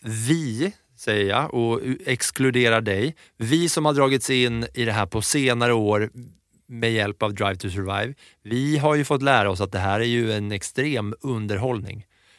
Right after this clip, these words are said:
Men det här är ju prov på att det här är också tävling, och det är ju, går ju ut på att vara bäst. Är de bäst, är de överlägsna, då har de gjort helt rätt.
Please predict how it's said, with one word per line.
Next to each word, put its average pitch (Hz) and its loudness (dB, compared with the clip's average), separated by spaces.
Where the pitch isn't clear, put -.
Men 107 -2
det 113 -2
här 110 4
är 123 4
ju 120 2
prov 107 0
på 101 -4
att 90 -4
det 95 -2
här 98 0
är 117 2
också 117 -2
tävling, 104 0
och 104 -2
det 117 4
är 113 6
ju, 156 4
går 135 4
ju 147 4
ut - -6
på 95 -6
att 117 0
vara 127 6
bäst. 92 0
Är 139 4
de 190 2
bäst, 123 0
är 131 2
de 131 2
överlägsna, 104 2
då 135 2
har 135 6
de 127 0
gjort 117 0
helt 107 -4
rätt. 120 -6